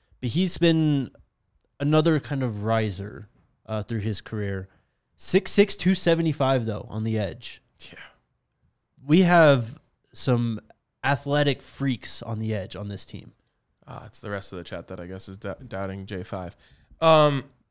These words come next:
Speaker 2: yeah, I mean, the Webb Walker himself. Uh, you ju-, you have to have these players. You have to
Speaker 1: Mm-hmm.
Speaker 2: have the size because it's what everyone is stocking up on now.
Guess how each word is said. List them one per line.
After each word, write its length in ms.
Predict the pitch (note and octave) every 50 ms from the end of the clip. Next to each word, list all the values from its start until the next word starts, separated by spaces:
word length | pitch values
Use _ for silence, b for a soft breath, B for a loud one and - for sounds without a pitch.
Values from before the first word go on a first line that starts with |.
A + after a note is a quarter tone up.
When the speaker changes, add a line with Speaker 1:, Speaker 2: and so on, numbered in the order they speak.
| _ _ _ _ _ _
Speaker 2:
yeah, 240 | A#2+ B2+ D#3 F3 D#3+
I 80 | C3+
mean, 280 | C3 C#3 C#3 C3+ B2+ B2+
the 80 | B2 A#2+
Webb 240 | A#2 C3 C#3+ C#3+ C3+
Walker 340 | C#3+ C#3 C#3+ D3 - D#3 C#3+
himself. 640 | C3+ C3+ B2+ - - D#3+ E3+ - - - - - - _ _ _ _ _ _ _ -
Uh, 340 | - B2 A#2 A2+ A2 G2+ - - - D2 B1+ _ _ _ _ _ _ _ _ _ _ _ _ _ _ _ -
you 160 | C#3 C#3 D3+
ju-, 300 | B2+ - E3+ F#3 F3 - - _ _ _ _ _ _ _ _
you 100 | D3+ D3+
have 480 | D3+ C#3 B2 D#3 F3+ F#3 D#3+ - - -
to 480 | - - F3+ E3 D3+ D3 C#3 C3 C3 A#2+ _ _ _ _ _ _ _ _ _ _ _ _ _ _ _
have 360 | - - D#3+ D#3 D3+ D3+ C3
these 180 | C3 B2+ A#2+ -
players. 440 | - - B2 A#2 - - - - -
You 60 | C3
have 180 | C3+ D3 C#3+ G#2+
to 40 | G2+
Speaker 1:
Mm-hmm. 80 | C#3
Speaker 2:
have 100 | C3 B2+ A#2+
the 80 | A#2+
size 260 | A#2 - B2+ A#2+ A#2+ A2
because 240 | A#2 A2+ B2 A#2
it's 140 | A#2 A2+ -
what 140 | - B2 A#2
everyone 340 | A2+ A2 A2 A#2 A2+ A2 G#2+
is 100 | F#2+ -
stocking 420 | - - F2 F2 G#2 - G2 G2+
up 160 | F2+ - -
on 120 | E2 D2+ D2
now. 180 | C2 C2+ D2